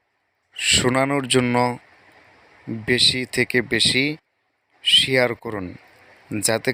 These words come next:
করে এই বয়ানগুলো দ্বারা আমি নিজে উপকৃত হতে পারি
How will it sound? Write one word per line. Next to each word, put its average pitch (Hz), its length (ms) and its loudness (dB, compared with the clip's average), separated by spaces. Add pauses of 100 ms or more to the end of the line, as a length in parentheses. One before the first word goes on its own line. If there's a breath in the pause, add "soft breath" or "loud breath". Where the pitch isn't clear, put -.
করে 139 200 4 (640)
এই 110 140 0 (160)
বয়ানগুলো 131 580 2 (100)
দ্বারা 117 240 2 (720)
আমি 117 200 -2 (120)
নিজে 120 240 2 (180)
উপকৃত - 460 -2 (140)
হতে 139 280 0
পারি 151 200 2